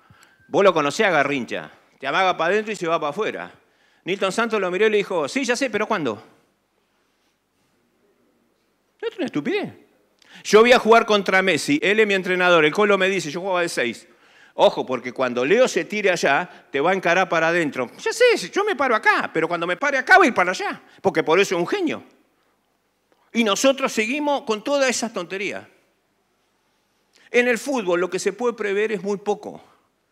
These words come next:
Al técnico de la selección inglesa en México ochenta y seis, el ayudante de campo le dijo al entrenador, "Ojo que este gordo, que juega de diez,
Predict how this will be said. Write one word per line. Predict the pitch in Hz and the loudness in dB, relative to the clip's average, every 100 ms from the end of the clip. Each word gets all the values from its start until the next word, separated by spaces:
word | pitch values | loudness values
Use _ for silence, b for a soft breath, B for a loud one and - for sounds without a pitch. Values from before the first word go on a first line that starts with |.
| b b b - | b b b -2
Al | 196 196 | 0 0
técnico | - 302 294 262 208 | -2 -2 -2 -2 0
de | 190 | 0
la | 175 | 0
selección | - 165 160 - 226 | 0 -2 0 0 0
inglesa | 202 190 214 226 | 0 0 0 0
en | 185 | -2
México | 202 233 208 | -4 -4 -4
ochenta | 175 170 147 139 | -4 -4 -4 -4
y | |
seis, | 143 202 147 - B - | 0 2 0 -2 B -2
el | 175 | 0
ayudante | 170 196 247 247 202 | 2 2 2 2 -2
de | 185 | 0
campo | 208 190 165 | -2 0 0
le | 143 | 2
dijo | 220 247 | 2 0
al | 226 | 0
entrenador, | 180 175 170 170 208 156 - B B B B | -2 -4 -2 0 4 2 0 B B B B
"Ojo | - 285 196 214 | 10 10 10 6
que | 214 | 4
este | 226 233 226 | 2 4 8
gordo, | 247 185 165 190 208 B B B B | 8 8 4 2 0 B B B B
que | 139 | -4
juega | 135 262 254 | 2 4 6
de | 233 233 | 6 6
diez, | 254 202 - | 6 6 4